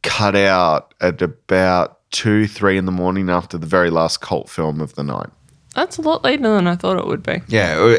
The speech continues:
Speaker 1: and then they'd shut down for a bit, and then they'd start back up again around nine or ten in the morning.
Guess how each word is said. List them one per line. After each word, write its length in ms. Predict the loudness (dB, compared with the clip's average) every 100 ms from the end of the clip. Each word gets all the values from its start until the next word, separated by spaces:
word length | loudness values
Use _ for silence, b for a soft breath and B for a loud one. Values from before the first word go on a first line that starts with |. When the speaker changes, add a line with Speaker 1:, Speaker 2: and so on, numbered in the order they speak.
| 4
Speaker 1:
and 160 | 4
then 140 | 6 6
they'd 180 | 4 2
shut 260 | 0 2
down 240 | 2 2 0
for 120 | -2
a 40 |
bit, 160 | 0 0
and 80 | 0
then 100 | 0
they'd 160 | -2 -2
start 260 | 0 0
back 220 | 0 0
up 160 | -2 -4
again 640 | -4 0 0 0 -4 -4
around 580 | -2 -2 -2 -2 -4 -4
nine 460 | -2 0 0 0 -2
or 160 | -4
ten 300 | -6 -4 -4
in 60 | -4
the 60 | -4
morning. 460 | -2 -2 -2 -6